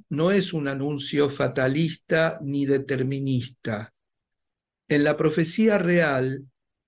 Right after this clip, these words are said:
el futuro no es inexorable, es problemático. Existen distintas posibilidades de futuro.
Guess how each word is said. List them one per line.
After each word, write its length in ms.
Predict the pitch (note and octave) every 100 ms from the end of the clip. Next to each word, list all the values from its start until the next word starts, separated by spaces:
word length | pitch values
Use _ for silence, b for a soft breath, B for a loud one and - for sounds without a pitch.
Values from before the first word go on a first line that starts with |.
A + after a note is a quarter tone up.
| _
el 180 | - D3
futuro 800 | C#3 F3 E3+ G#3 F3+ C#3+ C#3+ D3+ D3+
no 220 | D3+ F#3+
es 220 | G3+ G3+
inexorable, 1120 | D#3 C3+ B2+ - C3 B2+ A2+ A2 G#2+ G#2+ G#2+ _ _ _ _ _ -
es 160 | F3
problemático. 1500 | F3 G3 F3 D3 C#3 C#3 F#3+ E3+ B2+ A#2+ A#2 A#2 A2 G#2+ G#2+ _ _ _ _ _ _ _ _ _ _ _ -
Existen 580 | D#3 D#3 G#3 G3+ A3
distintas 640 | F#3 E3 F#3+ G#3+ G#3+ D3 B2+
posibilidades 1000 | C#3+ C3+ C#3+ C3+ C3+ C3+ D3+ D3+ C#3 B2+
de 120 | B2
futuro. 800 | - B2+ B2+ A#2+ A2 A2 -